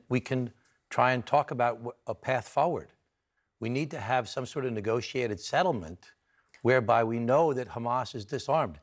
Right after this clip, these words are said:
Hamas is not some loose confederation of desert soldiers. They are a sophisticated, disciplined terror army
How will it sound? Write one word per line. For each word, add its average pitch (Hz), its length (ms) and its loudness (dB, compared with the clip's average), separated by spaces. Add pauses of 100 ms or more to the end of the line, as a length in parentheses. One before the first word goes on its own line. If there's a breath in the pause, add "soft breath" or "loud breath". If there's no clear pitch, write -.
(120)
Hamas 151 380 -2
is 135 120 -4
not 147 220 -2
some 147 200 -6
loose 139 180 -2
confederation 120 1040 -4 (420)
of 101 160 -6
desert 120 340 0
soldiers. 117 600 -2 (520)
They 123 120 4
are 117 100 6
a 98 60 0
sophisticated, 151 960 -2 (380)
disciplined 147 760 -4 (320)
terror 156 360 4
army 107 500 0